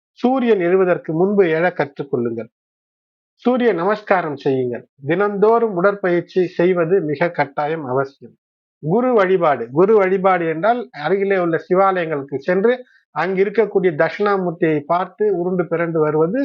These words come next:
அது வழக்கம், அது செய்து ஆக வேண்டும். இருந்தாலும் உங்களுடைய குரு, வாழ்க்கையிலே தாய் தந்தையர் குருவாக இருக்கலாம், உங்களோடு உடன் பிறந்த,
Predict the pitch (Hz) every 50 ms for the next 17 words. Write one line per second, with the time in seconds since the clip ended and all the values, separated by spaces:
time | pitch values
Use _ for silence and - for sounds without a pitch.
0 | 233 233 170 190 220 254 240 208 175 160 160 170 165 - - 113 101 _ _ _
1 | _ _ _ _ _ - 143 151 170 175 - - - 214 233 247 226 208 180 151
2 | 131 - 127 117 117 113 117 - - _ _ _ _ _ _ _ _ _ _ 156
3 | 170 220 220 208 196 165 156 208 262 226 170 175 190 208 214 208 202 190 175 165
4 | 165 175 214 233 220 202 170 165 196 208 214 185 139 139 143 151 180 214 214 208
5 | - 196 180 175 185 220 214 208 - 175 175 185 180 170 175 160 151 147 143 143
6 | 139 135 147 147 147 147 147 143 - 135 123 127 127 - 127 127 151 185 214 214
7 | _ _ _ _ _ _ _ _ _ 156 156 170 180 190 196 196 180 175 185 190
8 | 196 185 170 170 165 151 151 151 165